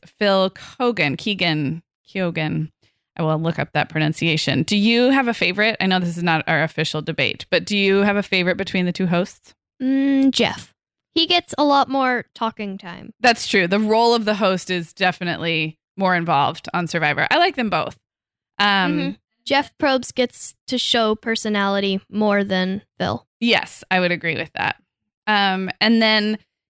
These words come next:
Speaker 1: interestingly, or maybe not, The Amazing Race is a big-time Emmy winner. So when, when they started adding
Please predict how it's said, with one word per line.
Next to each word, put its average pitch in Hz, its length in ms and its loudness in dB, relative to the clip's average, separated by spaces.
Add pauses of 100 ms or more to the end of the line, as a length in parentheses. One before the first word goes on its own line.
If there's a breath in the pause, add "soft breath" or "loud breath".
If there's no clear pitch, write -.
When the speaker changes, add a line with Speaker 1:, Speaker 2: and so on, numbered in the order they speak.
(100)
Speaker 1:
interestingly, 220 1120 0
or 202 100 0
maybe 196 220 2
not, 175 580 0
The 214 240 -2
Amazing 254 460 4
Race 208 420 0
is 180 420 -2 (160)
a 180 40 -16 (180)
big-time 202 600 0
Emmy 165 260 0
winner. 143 340 -2
So 180 280 0
when, 170 100 0
when 185 160 -2
they 185 100 2
started 208 380 0
adding 180 500 0